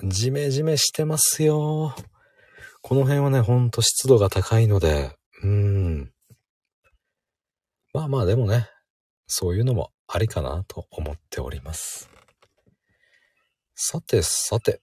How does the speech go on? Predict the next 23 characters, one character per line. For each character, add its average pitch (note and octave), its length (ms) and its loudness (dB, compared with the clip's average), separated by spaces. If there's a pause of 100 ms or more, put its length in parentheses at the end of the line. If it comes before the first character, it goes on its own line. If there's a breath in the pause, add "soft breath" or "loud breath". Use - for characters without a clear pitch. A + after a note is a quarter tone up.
(200)
で F#2+ 260 -2
は D2+ 120 -2
で D2 80 -6
は、 B1 280 -4
こ - 180 -14
の C#2 120 -6
辺 C#2+ 300 -12
で - 140 -12
し - 120 -6 (460)
た。 A2+ 40 -6
ね、 A#2 160 2 (360)
締 - 240 -8
め C#2 100 -6
て - 140 -14
い C2+ 60 -10
き - 100 -16
た G#2 180 -6
い B2+ 80 -2
と - 140 -2
思 A2 320 4
い F#2 100 2
ま C2 720 -6
す。 - 540 -8